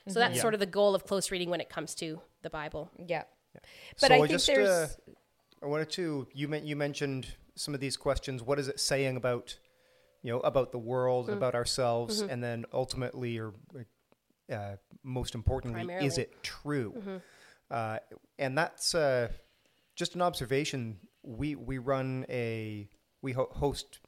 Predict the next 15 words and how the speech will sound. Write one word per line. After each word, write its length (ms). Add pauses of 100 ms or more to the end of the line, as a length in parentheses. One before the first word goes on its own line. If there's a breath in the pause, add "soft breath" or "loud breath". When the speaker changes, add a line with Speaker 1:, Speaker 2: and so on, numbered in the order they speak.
(120)
Speaker 3:
movie 360
nights 340
every 180
month 440 (560 soft breath)
with, 400
with 180
some 200
families. 720 (560 soft breath)
And 240
these 200
are 40
the 100
questions 760
that, 280
Speaker 1:
Yep. 140